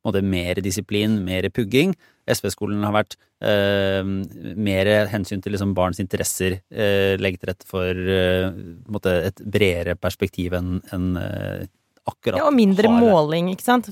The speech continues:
Speaker 1: Ja.
Speaker 2: Færre, færre sånne typisk, altså ikke firkanter, men rundinger, liksom,
Speaker 1: Ja.
Speaker 2: sant? At du skal kunne ha rom til elever som kanskje har andre styrker enn de mer sånn klassisk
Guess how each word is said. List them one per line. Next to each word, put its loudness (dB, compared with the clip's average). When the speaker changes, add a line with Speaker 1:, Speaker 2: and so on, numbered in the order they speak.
Speaker 1:
Ja. 2
Speaker 2:
Færre, 4
færre 4
sånne 0
typisk, -8
altså 2
ikke -6
firkanter, -4
men 2
rundinger, 0
liksom, -2
Speaker 1:
Ja. 2
Speaker 2:
sant? 0
At -10
du -4
skal -2
kunne 0
ha 2
rom 0
til 0
elever 4
som -4
kanskje -2
har -2
andre -2
styrker -6
enn -2
de -2
mer -2
sånn -10
klassisk -8